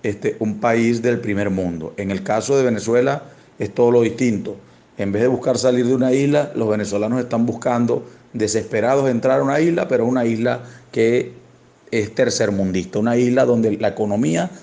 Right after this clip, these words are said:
no puede compararse con la de Estados Unidos o la de Europa. Así será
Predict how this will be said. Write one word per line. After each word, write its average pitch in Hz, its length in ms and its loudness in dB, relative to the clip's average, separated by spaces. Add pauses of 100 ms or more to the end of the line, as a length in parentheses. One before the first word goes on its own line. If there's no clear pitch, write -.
(120)
no 113 160 -2
puede 123 180 4
compararse 110 580 0
con 117 120 -2
la 107 80 0
de 98 60 -2
Estados 120 220 0
Unidos 110 320 0 (300)
o 110 120 2
la 107 80 4
de 98 60 4
Europa. 95 420 0
Así 123 260 0
será 143 540 2